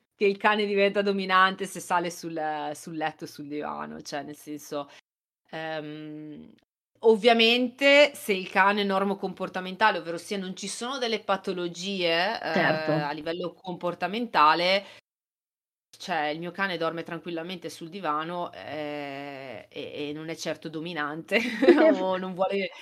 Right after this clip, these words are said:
Speaker 1: comandare lui <laughs> all'interno
Speaker 2: Ma
Speaker 1: della casa.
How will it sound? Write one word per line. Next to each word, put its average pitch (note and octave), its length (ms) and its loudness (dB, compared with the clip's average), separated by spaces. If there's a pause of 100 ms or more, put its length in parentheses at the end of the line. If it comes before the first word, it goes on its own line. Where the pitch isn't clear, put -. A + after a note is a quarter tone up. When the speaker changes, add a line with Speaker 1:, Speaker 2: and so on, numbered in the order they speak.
(240)
Speaker 1:
comandare B3+ 720 10
lui B3 340 6
<laughs> - 20 8
all'interno A3+ 680 2
Speaker 2:
Ma - 20 2
Speaker 1:
della G3 240 0
casa. E3+ 480 0